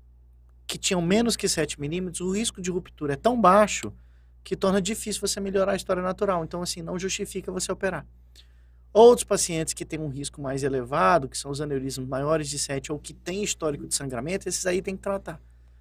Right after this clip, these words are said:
né? Mas você sempre tem que considerar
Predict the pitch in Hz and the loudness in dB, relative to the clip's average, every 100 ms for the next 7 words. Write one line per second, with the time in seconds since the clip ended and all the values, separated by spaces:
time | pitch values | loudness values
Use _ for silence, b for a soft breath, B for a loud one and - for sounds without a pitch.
0 | - - - 147 262 - - - - - | -20 -20 -2 2 2 0 -16 -20 -20 -20
1 | - - - - - - - - - 170 | -20 -20 -20 -20 -20 -20 -20 -20 -10 2
2 | 202 196 240 - 254 254 254 226 214 196 | 4 4 2 2 0 -2 -4 -6 -2 -2
3 | 160 151 208 202 | -2 2 4 4